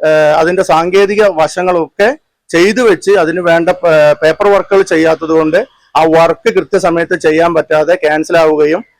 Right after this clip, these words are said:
ആ വർക്ക് ടെൻഡർ എടുത്ത കരാറുകാരൻ അതിന്റെ ഇ എം ഡി ഡെപ്പോസിറ്റ് തിരികെ മേടിക്കുകയും ചെയ്തു.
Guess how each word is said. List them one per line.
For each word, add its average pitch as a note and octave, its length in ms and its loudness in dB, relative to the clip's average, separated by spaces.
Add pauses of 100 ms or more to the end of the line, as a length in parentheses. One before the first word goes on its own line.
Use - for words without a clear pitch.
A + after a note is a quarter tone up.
(200)
ആ F#3 100 2
വർക്ക് E3+ 480 0
ടെൻഡർ E3+ 260 0
എടുത്ത F3 180 -2
കരാറുകാരൻ D#3+ 600 0
അതിന്റെ D#3 260 -4
ഇ D3+ 160 -2
എം E3 120 -4
ഡി F3+ 100 -4
ഡെപ്പോസിറ്റ് D#3 420 -8
തിരികെ D3+ 220 -8
മേടിക്കുകയും C#3+ 400 -4
ചെയ്തു. B2+ 200 -10